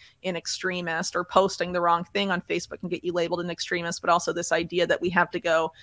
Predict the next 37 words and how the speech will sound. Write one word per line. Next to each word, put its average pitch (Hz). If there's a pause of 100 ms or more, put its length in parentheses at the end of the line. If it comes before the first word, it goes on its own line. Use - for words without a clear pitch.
(220)
uh, 160
we 185
should 180
spend 180
more 190
of 190
our 180
time 180
living 180
in 170
a 175
virtual 180
reality 170
and 175
should 175
forego, 170 (320)
um, 165 (540)
you 220
know, 165
actual 185
human 185
social 196
connection. 202 (220)
You 247
know, 233
it's 214
really 254
ironic 190
that -
people 196
like 185
Mark 180
Zuckerberg 180
claim 180
that 156
they're, 170
um, 156